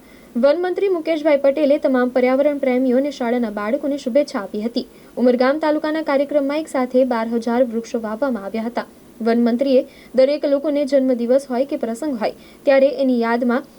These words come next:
એક વૃક્ષ લગાવવાનું આયોજન કરવા જણાવ્યું હતું. કાર્યક્રમના ભાગરૂપે મંત્રી મુકેશભાઈ પટેલ ઉપસ્થિત લોકોને સંબોધિત કર્યા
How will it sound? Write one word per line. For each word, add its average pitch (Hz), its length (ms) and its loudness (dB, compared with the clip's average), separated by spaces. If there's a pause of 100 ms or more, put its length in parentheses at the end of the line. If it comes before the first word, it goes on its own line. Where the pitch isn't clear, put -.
(160)
એક - 200 0
વૃક્ષ 320 380 0
લગાવવાનું 285 680 2
આયોજન 240 420 2
કરવા 233 340 0 (300)
જણાવ્યું 233 540 0
હતું. 247 180 -4 (240)
કાર્યક્રમના 247 540 2
ભાગરૂપે 254 500 0
મંત્રી 262 320 0
મુકેશભાઈ 233 520 0
પટેલ 233 260 -2
ઉપસ્થિત 233 440 -2 (340)
લોકોને 294 540 2
સંબોધિત 254 500 2 (120)
કર્યા 220 260 -2